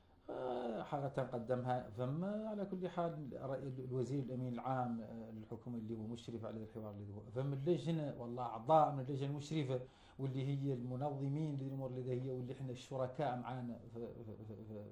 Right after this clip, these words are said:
في، في القضية. فبذيك التصريحات اللي قال رئيس الجمهورية واللي يقد يعود إجبارهم على الأفراد، آه، رؤساء الأحزاب السياسية عبر لهم عن است-، مثلا عن نؤي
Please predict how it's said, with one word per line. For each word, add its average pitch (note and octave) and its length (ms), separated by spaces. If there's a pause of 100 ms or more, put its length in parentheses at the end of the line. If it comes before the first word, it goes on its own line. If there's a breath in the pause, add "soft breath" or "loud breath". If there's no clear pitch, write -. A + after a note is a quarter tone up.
في، G2+ 140
في G#2 60
القضية. A2+ 440 (400 loud breath)
فبذيك D3+ 260
التصريحات E3+ 800
اللي C3 260
قال C3+ 140
رئيس C#3 240
الجمهورية C3 640 (360 loud breath)
واللي D3+ 580
يقد C3 260
يعود C3 380
إجبارهم C#3 540
على C3+ 160
الأفراد، C#3 560 (400 loud breath)
آه، A#2 120 (120)
رؤساء C3+ 400
الأحزاب C#3 400
السياسية C#3+ 760 (320 loud breath)
عبر D3 340
لهم C#3 280
عن D#3 260 (520 soft breath)
است-، - 280 (120)
مثلا C#3 400
عن C3+ 340 (160)
نؤي F#3 480